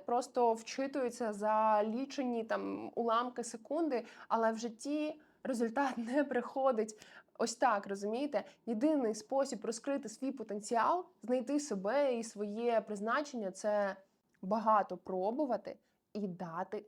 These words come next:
собі час. Люди бояться цього, тому що хочуть бути одразу ідеальними в тому, що вони ніколи до цього не робили. Уявіть собі, що життя — це гра з тисячею різних місій,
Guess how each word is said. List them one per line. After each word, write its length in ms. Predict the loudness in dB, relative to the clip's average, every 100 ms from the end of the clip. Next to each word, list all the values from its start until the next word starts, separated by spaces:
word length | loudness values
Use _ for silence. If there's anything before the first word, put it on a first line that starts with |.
| _
собі 600 | -12 -8 -6 -6 -6 -12 _ _ _
час. 460 | -10 -10 -12 -16 _ 2
Люди 420 | 4 4 2 2
бояться 440 | 2 2 2 -2
цього, 280 | -4 0 0
тому 240 | 0 -2
що 300 | -4 0 0
хочуть 300 | 0 -2 0
бути 260 | 0 2 0
одразу 680 | -2 0 4 4 4 0 0
ідеальними 580 | 0 2 4 2 0 -2
в 100 | 0
тому, 400 | 6 6 6 2
що 180 | 2 0
вони 300 | 2 2 2
ніколи 600 | 2 4 6 6 6 0
до 120 | 0
цього 280 | 2 2 0
не 140 | 0
робили. 460 | 0 2 0 0 -6 -16 -2
Уявіть 380 | 4 6 6 4
собі, 320 | -2 0 0
що 240 | 0 -2
життя — 340 | 0 -2 2 0 0
це 280 | -2 0 0
гра 400 | 2 2 2 0 _ -20 _ _
з 140 | -14
тисячею 720 | -2 -2 0 -2 2 2 2
різних 460 | 2 4 4 2 -4 _ _ 0
місій, 520 | 2 2 0 -8